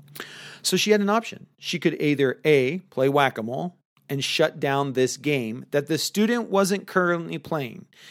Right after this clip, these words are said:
It was just open in the tab next to the student actually doing the work. Or she could have a conversation with that student. She chose to have a conversation with that student.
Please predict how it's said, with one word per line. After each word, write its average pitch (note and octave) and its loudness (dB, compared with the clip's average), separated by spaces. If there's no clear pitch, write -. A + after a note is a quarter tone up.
It C#3+ 2
was C3+ 2
just D#3 0
open D3+ 4
in C#3+ -6
the C#3 0
tab D3 -2
next G#3 0
to B2 0
the C3 -2
student D#3+ -2
actually C#3 -2
doing B2 0
the A#2 -2
work. - -8
Or E3 6
she - -8
could D3+ 0
have D3+ 0
a D#3+ -8
conversation F#3 0
with A2 -10
that A#2 -12
student. - -18
She A3+ 0
chose B2+ 4
to C3 -4
have B2+ -4
a A#2+ -6
conversation B2+ -4
with G2+ -14
that - -14
student. - -18